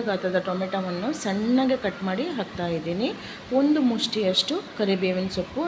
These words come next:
ನನಗೆ ಕರಿಬೇವಿನ ಸೊಪ್ಪು ಸ್ವಲ್ಪ ಕಮ್ಮಿ ಆಯಿತು, ನೀವು ಒಂದು ಮುಷ್ಟಿ ಹಾಕ್ಕೊಳ್ಳಿ, ಒಳ್ಳೆ ಟೇಸ್ಟ್ ಕೊಡುತ್ತೆ. ಈಗ ರುಚಿಗೆ ತಕ್ಕಷ್ಟು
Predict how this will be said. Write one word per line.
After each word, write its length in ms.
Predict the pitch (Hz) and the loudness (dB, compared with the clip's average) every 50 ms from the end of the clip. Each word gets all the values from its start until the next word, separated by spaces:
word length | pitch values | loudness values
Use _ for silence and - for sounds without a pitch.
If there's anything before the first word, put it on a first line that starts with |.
| 311 233 | 2 0
ನನಗೆ 240 | 190 175 165 170 165 - | 0 0 -2 -2 -2 -2
ಕರಿಬೇವಿನ 420 | 180 175 180 175 175 185 180 180 185 - | -2 -2 -2 -2 -2 -2 0 0 0 -2
ಸೊಪ್ಪು 240 | 185 175 - - 185 - | -2 -4 -2 -6 -6 -4
ಸ್ವಲ್ಪ 320 | - 175 180 202 196 - 277 277 - | -2 -2 -2 -2 -4 -4 -6 -4 -2
ಕಮ್ಮಿ 220 | 214 196 185 180 170 175 175 | -2 -2 -2 -4 -4 -4 -4
ಆಯಿತು, 280 | 175 180 175 - 294 392 480 - - - - - - - 233 | -6 -6 -4 -2 4 6 8 8 8 6 0 -2 -2 4 6
ನೀವು 280 | 226 214 202 196 196 185 | 6 6 6 4 0 0
ಒಂದು 180 | 196 214 226 208 208 | 2 2 2 0 0
ಮುಷ್ಟಿ 300 | 202 202 - - - 262 226 208 | 0 -2 -2 0 0 -2 0 0
ಹಾಕ್ಕೊಳ್ಳಿ, 460 | 180 175 - - 175 170 180 226 269 262 214 | -2 -4 -4 -4 -4 -2 0 0 0 0 0
ಒಳ್ಳೆ 260 | 185 180 190 226 247 - - | -2 -2 -2 -2 -4 -2 -2
ಟೇಸ್ಟ್ 280 | 180 185 185 - - - | -2 0 0 0 -2 -2
ಕೊಡುತ್ತೆ. 380 | - 170 165 165 160 - 208 247 359 440 - - - - - - - - - 226 | -2 -4 -4 -4 -6 -4 -2 -2 -2 -2 -6 -10 -14 -14 -14 -14 -14 -10 -6 -4
ಈಗ 80 | 240 285 403 302 | 0 0 4 4
ರುಚಿಗೆ 320 | 262 220 - - 175 180 180 - | 4 2 2 0 0 -2 -2 -2
ತಕ್ಕಷ್ಟು 480 | 180 180 - 180 175 175 - - - | -4 -4 -2 -2 0 0 0 0 0